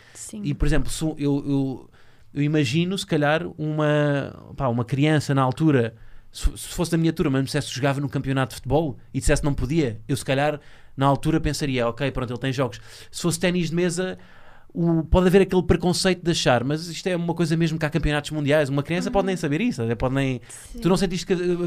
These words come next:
Speaker 2: podia haver isso?
Speaker 1: Ai,
Speaker 2: Não.
Speaker 1: não.
Speaker 2: Ok, ainda bem, isso é bom, isso é ótimo, isso é
Speaker 1: Sim.
Speaker 2: ótimo, isso é ótimo, isso é ótimo. Ahm, então, portanto, nesta altura estamos aqui na, na, na,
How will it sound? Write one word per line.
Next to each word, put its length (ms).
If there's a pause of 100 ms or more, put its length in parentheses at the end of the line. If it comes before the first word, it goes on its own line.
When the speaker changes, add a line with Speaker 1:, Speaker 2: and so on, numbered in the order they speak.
(120)
Speaker 2:
podia 220
haver 180
isso? 640 (2500)
Speaker 1:
Ai, 540
Speaker 2:
Não. 200
Speaker 1:
não. 340 (220)
Speaker 2:
Ok, 200
ainda 200
bem, 220
isso 140
é 40
bom, 140
isso 120
é 40
ótimo, 300
isso 100
é 40
Speaker 1:
Sim. 60
Speaker 2:
ótimo, 320
isso 140
é 40
ótimo, 380
isso 160
é 20
ótimo. 300 (720)
Ahm, 580
então, 160
portanto, 200
nesta 200
altura 220
estamos 220
aqui 160
na, 120
na, 200
na, 280